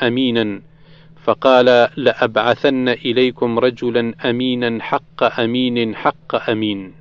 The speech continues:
قال: "فاستشرف لها الناس."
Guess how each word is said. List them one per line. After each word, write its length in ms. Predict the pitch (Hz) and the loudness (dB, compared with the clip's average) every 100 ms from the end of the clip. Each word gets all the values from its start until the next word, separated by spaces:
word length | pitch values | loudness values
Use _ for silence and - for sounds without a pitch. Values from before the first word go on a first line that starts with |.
| - - - - - - - - - | -20 -20 -20 -20 -20 -20 -20 -20 0
قال: 400 | 131 123 120 113 | 6 8 6 2
"فاستشرف 960 | - - 123 - - 135 - 127 117 123 | -6 0 0 0 0 0 0 0 0 0
لها 260 | 120 110 | 0 -2
الناس." 560 | 117 113 127 113 - | -4 -2 0 0 -4